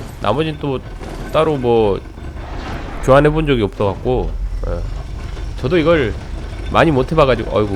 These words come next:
우리 캐릭. <laughs> 얼굴 봐, 노안이 그냥 수릉수릉하네. 어, 뭐야? 이리 와.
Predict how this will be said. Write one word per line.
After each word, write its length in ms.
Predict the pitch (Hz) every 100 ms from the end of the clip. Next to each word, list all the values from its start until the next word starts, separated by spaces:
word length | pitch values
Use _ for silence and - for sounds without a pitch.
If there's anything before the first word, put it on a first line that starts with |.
| 92
우리 100 | 98
캐릭. 300 | - - -
<laughs> 1800 | - - - - - - - - - - - - - - - - - -
얼굴 280 | 113 120 110
봐, 540 | 104 98 98 98 92 92
노안이 380 | 104 110 104 98
그냥 320 | 95 92 92 101 - - - - - - -
수릉수릉하네. 1080 | - 113 107 117 110 110 120 98 85 90 85 90 - - - - - - - - - - - - - - - - - - _ - - - - - -
어, 120 | 120
뭐야? 200 | 98 98 - - - -
이리 80 | 101
와. 180 | 90